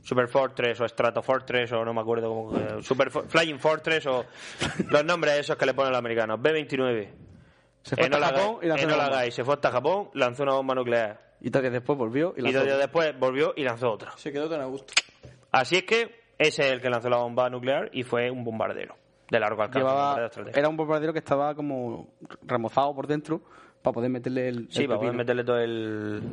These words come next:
Speaker 1: todo el asunto.
Speaker 2: El pepino. Porque antes era, porque aquí por lo menos en
Speaker 3: Todo lo que es China, con melones.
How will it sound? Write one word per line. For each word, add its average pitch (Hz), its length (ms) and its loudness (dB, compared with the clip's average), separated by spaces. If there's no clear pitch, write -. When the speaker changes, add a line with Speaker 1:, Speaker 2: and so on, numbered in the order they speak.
Speaker 1:
todo 131 100 4
el 123 40 0
asunto. 117 360 -6
Speaker 2:
El 123 160 -2
pepino. 120 480 -4
Porque 135 200 2
antes 156 140 2
era, 165 200 2
porque 143 260 2
aquí 135 240 -2
por 165 100 0
lo 165 100 0
menos 165 300 0
en 131 280 -4
Speaker 3:
Todo 185 100 -2
lo 214 60 -2
que 214 80 -6
es 214 40 -8
China, - 460 -6
con 156 160 -6
melones. 147 340 -6